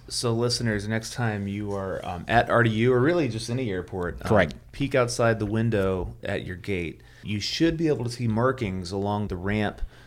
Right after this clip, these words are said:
Speaker 1: right next to where the jet bridge typically would be,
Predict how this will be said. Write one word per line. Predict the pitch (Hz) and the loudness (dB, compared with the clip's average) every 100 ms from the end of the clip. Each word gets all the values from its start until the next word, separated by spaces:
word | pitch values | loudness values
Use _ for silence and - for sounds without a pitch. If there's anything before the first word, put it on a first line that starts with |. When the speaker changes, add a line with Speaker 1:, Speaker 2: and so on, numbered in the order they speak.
| - | -10
Speaker 1:
right | - 123 156 - | 0 6 6 6
next | - 127 120 | 4 4 4
to | 123 | 0
where | 113 | 0
the | 95 | 0
jet | 98 101 - | 0 -2 0
bridge | 92 82 - - - | -4 -4 -8 -8 -6
typically | - - 95 | -8 -6 -4
would | 90 85 | -4 -2
be, | 90 82 | -2 -2